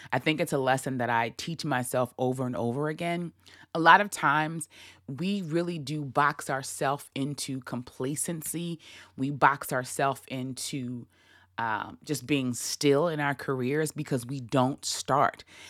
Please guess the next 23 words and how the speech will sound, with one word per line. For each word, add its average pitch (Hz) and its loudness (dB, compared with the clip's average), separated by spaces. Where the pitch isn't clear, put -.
And 135 0
we 151 6
have 139 2
this 139 -2
ill-formed 151 2
idea 131 2
that 120 0
in 139 0
order 151 8
to 147 -4
start, 147 0
all 135 2
the 135 0
blocks, - 6
all 139 6
of 135 -2
the 131 0
pieces 135 -4
need 147 -2
to 151 -6
be 135 -8
perfectly 147 -2
placed - -2